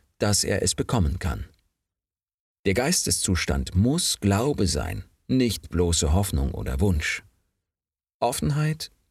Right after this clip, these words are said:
ist wesentlich für den Glauben. Verschlossene Geister inspirieren keinen Glauben, keinen Mut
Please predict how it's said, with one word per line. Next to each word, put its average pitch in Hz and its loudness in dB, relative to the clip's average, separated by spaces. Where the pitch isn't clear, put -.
ist - 0
wesentlich 92 0
für 78 -6
den 67 -2
Glauben. 67 -4
Verschlossene 131 0
Geister 104 0
inspirieren 87 0
keinen 107 2
Glauben, 71 -2
keinen 71 2
Mut 92 2